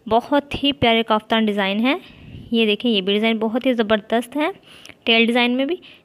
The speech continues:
जर्सी हैं, बहुत ही प्यारी। तो फ्रेंड्स, मुझे उम्मीद है कि आपको ये डिज़ाइन बहुत ही प्यारे लगे होंगे, क्योंकि इसमें बहुत ही प्यारे डिज़ाइंस हैं क्रोचेट में। ये देखें, ये भी बहुत ही प्यारा डिज़ाइन है। तो फ्रेंड्स, ये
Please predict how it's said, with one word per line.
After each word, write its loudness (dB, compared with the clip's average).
जर्सी 0
हैं, 2
बहुत -2
ही 0
प्यारी। 2
तो -2
फ्रेंड्स, -4
मुझे 0
उम्मीद 0
है 0
कि -2
आपको -2
ये 0
डिज़ाइन -4
बहुत -8
ही -2
प्यारे -2
लगे -4
होंगे, -4
क्योंकि -2
इसमें -4
बहुत -8
ही -4
प्यारे 0
डिज़ाइंस -6
हैं -6
क्रोचेट -6
में। -2
ये -2
देखें, -8
ये -4
भी -8
बहुत -12
ही -6
प्यारा 0
डिज़ाइन -6
है। -8
तो -2
फ्रेंड्स, -4
ये -6